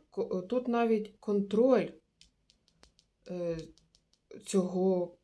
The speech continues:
е, ну, от конфлікту. Тут може бути і навіть і контроль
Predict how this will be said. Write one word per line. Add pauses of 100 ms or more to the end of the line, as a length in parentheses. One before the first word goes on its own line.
(100)
е, (800)
ну,
от (180)
конфлікту. (720)
Тут
може
бути
і
навіть
і
контроль